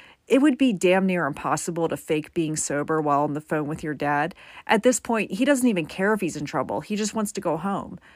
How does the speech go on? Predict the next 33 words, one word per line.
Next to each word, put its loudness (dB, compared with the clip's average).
Brian 6
heads 0
to -2
the 0
bar 4
that -2
Brandon 2
said -2
he 0
would -4
walk -2
to -2
in -8
case -8
there's -6
a -8
small -2
chance -8
that -4
he -4
made -2
it -4
there, -2
but 2
there's 0
no -4
sign -2
of -6
him. -12
His 2
parents 2
and 2
friends 0